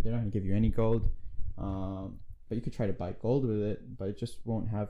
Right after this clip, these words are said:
the fixed rate of exchange as it did before. Uh, so let's see. I'm just gonna go. So similarly, mon-, just as there's money, um, credit in the economy f-, functions very similarly to money, right? Credit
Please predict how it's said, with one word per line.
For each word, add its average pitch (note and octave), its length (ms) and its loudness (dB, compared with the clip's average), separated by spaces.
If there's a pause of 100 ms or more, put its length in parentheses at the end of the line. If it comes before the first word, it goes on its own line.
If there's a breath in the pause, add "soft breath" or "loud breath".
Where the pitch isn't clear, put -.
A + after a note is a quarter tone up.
the - 60 -12
fixed - 380 -8
rate G#2 160 -2
of G2+ 80 -2
exchange - 680 -8 (320)
as G#2+ 160 -6
it G2 140 -6
did G#2 280 -2
before. G2 380 -6 (720)
Uh, G#2+ 460 0
so - 180 -8
let's - 180 -6
see. - 200 -10 (400)
I'm A2 80 -10
just G#2+ 200 -6
gonna - 280 -14
go. - 180 -4 (460 soft breath)
So C3 260 4
similarly, C#3 640 4
mon-, B2 380 4 (200)
just - 220 2
as B2+ 160 4
there's A2+ 220 2
money, A2 420 4 (240)
um, G#2 460 -4 (760)
credit C#3+ 520 4
in A#2+ 200 -2
the A2+ 60 2
economy A#2 460 4
f-, - 160 0 (400)
functions A2+ 400 0
very G#2+ 240 6
similarly G#2+ 560 6
to G#2 100 6
money, G2 280 0
right? F2 220 -4
Credit - 440 0